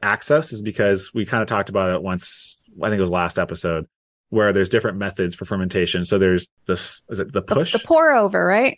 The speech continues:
Speaker 1: Well, there's a pour over method where you're literally taking juice from the bottom and pouring it over the top. The,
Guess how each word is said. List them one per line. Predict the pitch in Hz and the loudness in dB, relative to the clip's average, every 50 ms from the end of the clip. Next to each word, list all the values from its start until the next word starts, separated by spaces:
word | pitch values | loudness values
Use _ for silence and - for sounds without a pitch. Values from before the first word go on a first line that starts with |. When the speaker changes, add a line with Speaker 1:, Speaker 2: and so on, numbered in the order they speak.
| 226 220 | -6 -2
Speaker 1:
Well, | 123 131 | 2 4
there's | 127 120 131 | 4 4 4
a | 127 127 | 2 4
pour | - 143 139 139 | 4 6 6 6
over | 139 143 143 | 6 4 2
method | 135 135 135 - 156 156 147 | 2 0 0 2 2 2 4
where | 127 123 113 | 4 4 4
you're | 110 113 | 4 4
literally | 110 113 117 120 123 117 117 113 110 - _ _ _ _ _ | 6 6 6 6 6 6 6 6 4 0 _ _ _ _ _
taking | - 120 113 110 120 113 107 107 104 104 107 - 104 | 0 0 0 2 0 -2 0 0 0 -2 -4 -6 -8
juice | - - 107 107 117 - - | -4 0 2 2 2 2 -2
from | - - 110 104 | -2 -2 -2 -2
the | 101 | 0
bottom | 95 98 101 98 98 101 107 101 | 0 2 2 2 2 2 0 -2
and | 95 101 | -4 -6
pouring | - - 113 107 104 101 | -2 0 0 2 2 0
it | 101 - | 0 0
over | 95 101 104 104 92 | 0 2 2 2 2
the | 90 92 | 0 -2
top. | - - - 95 107 139 - - | -4 -2 -2 0 0 0 -2 2
The, | 113 107 104 98 98 95 95 101 | 2 4 6 6 6 4 4 2